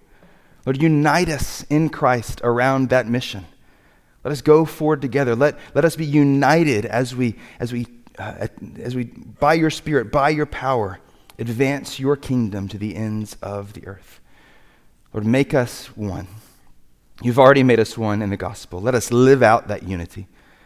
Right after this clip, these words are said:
Let us love one another as Christ has loved us. And by our love for one another,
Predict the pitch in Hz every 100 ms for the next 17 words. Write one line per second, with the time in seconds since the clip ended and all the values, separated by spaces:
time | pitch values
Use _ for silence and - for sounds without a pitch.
0 | _ _ - 143 120 127 131 151 147 139
1 | 135 131 127 139 143 131 117 110 - 131
2 | 127 123 - 110 110 113 107 90 104 -
3 | - 107 120 135 131 127 127 147 143 151
4 | 135 123 95 92